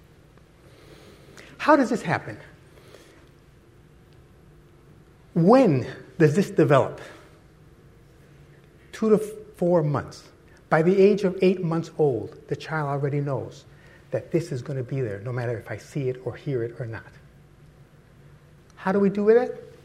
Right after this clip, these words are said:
We play peekaboo with the children. We cover our face and we disclose it, peekaboo,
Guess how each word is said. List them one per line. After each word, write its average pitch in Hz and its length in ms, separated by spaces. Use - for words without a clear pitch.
We 180 100
play 185 480
peekaboo 123 640
with 156 140
the 170 60
children. 196 420
We 147 80
cover 220 320
our 208 100
face 214 420
and 143 120
we 139 120
disclose 208 500
it, - 240
peekaboo, 240 840